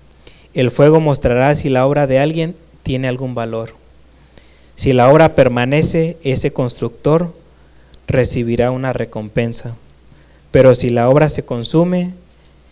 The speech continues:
el constructor sufrirá una gran pérdida.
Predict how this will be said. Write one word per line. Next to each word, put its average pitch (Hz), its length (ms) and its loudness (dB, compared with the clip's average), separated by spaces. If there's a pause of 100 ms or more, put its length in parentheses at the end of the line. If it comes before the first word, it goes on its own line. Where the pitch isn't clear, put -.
(140)
el 127 180 -2
constructor 139 840 0 (100)
sufrirá 120 460 -2
una 123 200 -6
gran 120 200 -8
pérdida. 110 600 -10